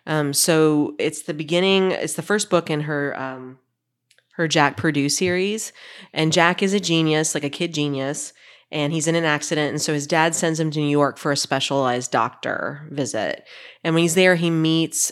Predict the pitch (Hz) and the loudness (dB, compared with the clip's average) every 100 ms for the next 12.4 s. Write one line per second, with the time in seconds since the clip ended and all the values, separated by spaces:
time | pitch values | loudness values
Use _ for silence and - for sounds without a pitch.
0 | - 160 147 143 139 131 _ _ _ _ | -2 0 0 0 -4 -8 _ _ _ _
1 | _ _ _ - 202 202 202 156 165 160 | _ _ _ 0 4 4 2 4 4 4
2 | 151 139 135 135 147 247 302 - _ - | 2 0 0 0 -2 -4 -8 -14 _ -20
3 | - _ - 202 180 175 165 - - - | -20 _ 0 4 6 6 4 4 2 6
4 | 185 208 226 185 175 170 196 190 180 - | 8 6 6 6 6 8 10 10 8 2
5 | 165 165 143 131 127 131 - 160 165 160 | 4 6 4 2 2 0 0 2 6 6
6 | 165 - 160 156 151 147 147 - - _ | 4 2 4 6 6 4 0 -8 -20 _
7 | - 151 143 139 131 - 165 160 185 175 | -2 2 2 0 0 2 2 0 -2 2
8 | 170 160 - - 165 156 156 147 143 143 | 2 2 0 0 2 4 2 2 0 0
9 | 139 - 143 151 135 131 120 123 76 60 | -2 -2 -2 -2 -4 -4 -6 -6 -6 -8
10 | - _ _ _ - - - 156 139 131 | -12 _ _ _ -20 -20 -10 -4 -2 -2
11 | 135 - 165 151 143 151 - - - 147 | -2 2 4 4 4 0 -2 -4 -2 -2
12 | 135 - - 52 | -2 -6 -10 -10